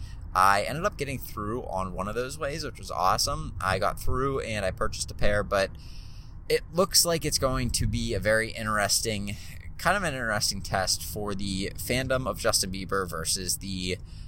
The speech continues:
uh, supply, because basically the demand versus the supply of the shoe. Because what I'm looking at is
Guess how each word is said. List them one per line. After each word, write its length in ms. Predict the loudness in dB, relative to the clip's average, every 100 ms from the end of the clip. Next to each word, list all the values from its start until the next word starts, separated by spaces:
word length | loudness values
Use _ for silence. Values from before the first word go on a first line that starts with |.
| -4 4
uh, 220 | 4 6
supply, 720 | 4 2 0 0 2 2 -2 -6
because 540 | -4 2 2 2 -2
basically 360 | 0 0 0 -4
the 120 | -6
demand 380 | -6 -4 -4 -4
versus 300 | -4 -2 -2
the 60 | -2
supply 400 | -2 -2 -2 -2
of 80 |
the 60 | -6
shoe. 240 | -6 -8 -10
Because 240 | -6 -2
what 120 | 2 2
I'm 140 | 2
looking 320 | -2 -4 -4
at 160 | -2 -2
is 260 | 0 -2